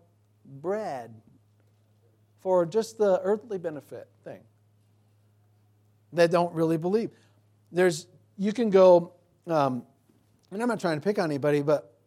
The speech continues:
my wife knows this, and, and we'd seen this happen. Um, you can be enrolled in a Christian school and be in a Christian school and not be a Christian.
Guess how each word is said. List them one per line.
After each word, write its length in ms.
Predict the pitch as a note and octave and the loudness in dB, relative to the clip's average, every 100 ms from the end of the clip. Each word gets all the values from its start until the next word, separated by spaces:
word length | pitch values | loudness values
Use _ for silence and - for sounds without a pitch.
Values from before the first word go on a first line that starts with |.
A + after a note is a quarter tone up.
| _ _ _ _ _ - | _ _ _ _ _ -6
my 180 | E3+ F3 | -2 0
wife 300 | D3+ D#3 D#3+ | 0 -2 -4
knows 200 | C#3+ B2 | -4 0
this, 320 | D3 D#3+ - | 0 0 -4
and, 240 | C3+ B2+ - _ _ | -8 -10 -14 _ _
and 300 | - C3+ C3 C#3 | -12 -10 -10 -8
we'd 200 | D3+ C3 | -8 -8
seen 200 | - F3 | -8 -6
this 160 | D3 C3+ | -8 -8
happen. 480 | E3 G3+ F#3 C#3+ - _ _ _ _ | -10 -8 -8 -8 -12 _ _ _ _
Um, 360 | D3 C#3 C3 C3+ _ | -4 -4 -4 -8 _
you 180 | E3+ A3 | -4 -4
can 220 | C#4+ B3 | -2 -2
be 120 | G3 F#3 _ - _ _ _ A3+ | -2 -4 _ -20 _ _ _ 0
enrolled 960 | A#3 A3 G3 G3 A#3 B3 G#3+ C4 C4 B3 - _ _ _ _ _ _ _ _ | 2 2 4 6 8 10 8 6 0 -6 -12 _ _ _ _ _ _ _ _
in 140 | - G3 | -6 -4
a 100 | F3+ | -4
Christian 460 | - B3 - A3 | -4 -6 -6 -12
school 560 | G3+ - C#4+ C#4+ E3 - _ _ _ _ _ _ _ _ _ _ _ _ _ A#3+ | -12 -12 -10 -6 -8 -10 _ _ _ _ _ _ _ _ _ _ _ _ _ -8
and 160 | B3+ | 2
be 180 | C#4+ E4 | 6 6
in 80 | D4+ | 6
a 60 | |
Christian 360 | C4 D#4 - C#4+ | 4 0 0 -4
school 480 | - - F4 - - _ _ _ _ _ _ _ _ _ _ _ _ _ _ _ _ _ _ - | -6 -8 -8 -8 -12 _ _ _ _ _ _ _ _ _ _ _ _ _ _ _ _ _ _ 0
and 100 | E4+ | 6
not 180 | F4+ | 6
be 100 | F4 | 6
a 60 | F4+ | 4
Christian. 460 | - G4 - G#4 | 4 -2 -2 -6